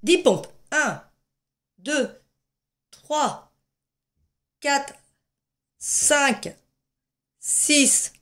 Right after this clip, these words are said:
sept, huit, neuf, dix.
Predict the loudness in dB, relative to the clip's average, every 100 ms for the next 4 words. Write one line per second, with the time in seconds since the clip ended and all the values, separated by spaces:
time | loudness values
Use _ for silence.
0 | _ _ _ _ _ -10 -4 2 2 2
1 | -4 -20 _ _ _ _ _ _ -2 2
2 | 2 -2 -18 -20 _ _ _ _ -8 -2
3 | 2 4 4 0 -8 -18 -20 _ _ _
4 | 0 0 2 -2 -6